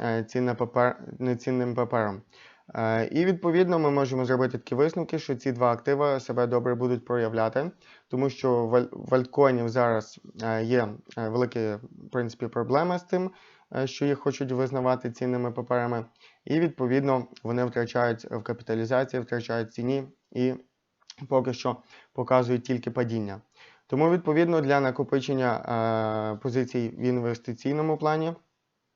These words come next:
зараз краще придивлятись до біткоїна та ефіра.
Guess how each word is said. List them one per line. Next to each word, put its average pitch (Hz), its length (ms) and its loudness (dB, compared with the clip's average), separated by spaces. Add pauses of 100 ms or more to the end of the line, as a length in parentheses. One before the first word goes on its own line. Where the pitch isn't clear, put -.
(240)
зараз 127 400 2
краще 131 320 0
придивлятись 120 580 2
до 120 220 2 (360)
біткоїна 131 500 2
та 123 320 0
ефіра. 110 520 -2